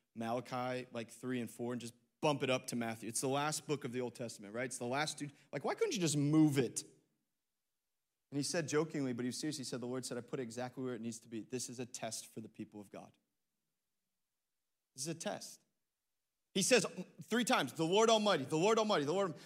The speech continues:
There is no confusion in my mind and heart of who's talking here.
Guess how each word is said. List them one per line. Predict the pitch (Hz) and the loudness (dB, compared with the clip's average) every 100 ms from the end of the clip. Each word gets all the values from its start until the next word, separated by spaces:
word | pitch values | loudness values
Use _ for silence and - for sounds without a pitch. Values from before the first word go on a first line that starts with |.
| - | 6
There | 214 | 8
is | 190 165 | 8 6
no | 208 262 302 | 6 10 10
confusion | 320 330 226 294 311 214 214 | 10 4 4 4 6 4 2
in | 196 | 2
my | 202 233 | 4 4
mind | 220 180 175 170 | 6 6 6 4
and | 160 | 2
heart | 151 165 165 - - | 2 2 2 -4 -10
of | 151 | -4
who's | 208 214 | 0 0
talking | - 175 165 127 | 2 0 0 -4
here. | 110 | -6